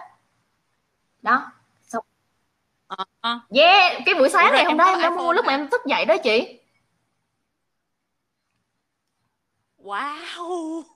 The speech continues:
Speaker 2: <laughs> Em làm chị bất ngờ quá bố.
Speaker 1: Dạ đúng rồi, em
Speaker 2: Không biết
Speaker 1: xài
Speaker 2: cô có thể
Speaker 1: con
Speaker 2: xài
Speaker 1: iPhone, cái
Speaker 2: iPhone.
Speaker 1: gì, còn nó giống con i-, nó, nó là sát, nó giống như con iPhone năm nhưng mà nó là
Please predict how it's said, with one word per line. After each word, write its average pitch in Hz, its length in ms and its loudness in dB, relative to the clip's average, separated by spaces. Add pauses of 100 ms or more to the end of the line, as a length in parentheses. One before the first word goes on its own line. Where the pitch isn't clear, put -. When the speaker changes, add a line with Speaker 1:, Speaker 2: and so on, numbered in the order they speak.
(300)
Speaker 2:
<laughs> - 1200 -20
Em 269 160 -6
làm 220 200 -8
chị 185 100 -12
bất 311 200 -4 (100)
ngờ 226 320 -6
quá 262 200 -14
bố. 349 140 -10 (680)
Speaker 1:
Dạ 202 140 -2
đúng 302 200 -2
rồi, 254 260 2
em 269 220 -6
Speaker 2:
Không - 0 -
biết - 0 -
Speaker 1:
xài 214 260 -2
Speaker 2:
cô 226 60 -8
có - 60 -10
thể 226 180 -4
Speaker 1:
con 269 120 0 (120)
Speaker 2:
xài - 0 -
Speaker 1:
iPhone, 262 280 -4 (100)
cái 311 120 -6
Speaker 2:
iPhone. - 20 -8
Speaker 1:
gì, 214 200 -2 (160)
còn 240 180 -2
nó 294 60 0
giống 320 260 0
con 349 100 -2 (160)
i-, 254 60 -4
nó, 294 200 -2
nó 294 300 0
là 269 160 -2
sát, 320 480 0
nó 302 120 -2
giống 320 220 -2
như 311 100 -4
con 254 140 -2
iPhone 247 260 -4
năm 247 300 2
nhưng 247 140 2
mà 226 140 0
nó 214 60 -4
là 277 120 -4